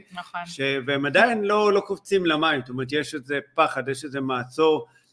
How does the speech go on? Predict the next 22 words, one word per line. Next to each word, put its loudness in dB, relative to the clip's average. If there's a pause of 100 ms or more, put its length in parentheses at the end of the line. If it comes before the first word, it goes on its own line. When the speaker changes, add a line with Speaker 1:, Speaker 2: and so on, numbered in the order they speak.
(180)
Speaker 2:
כלשהו 2
שמונע 0
מהם, -2
אה, -2
לקפוץ 0
ו-, -4
ובעצם -4
להשקיע -4
את -8
הכסף -4 (840)
<clears throat> 6
ולקנות 4
נדל"ן. 4 (680)
ואני -4
חושב 2
שבסופו 0
של -4
דבר, 0
זאת -6
אומרת, -4
ההסתכלות -2
שלנו -2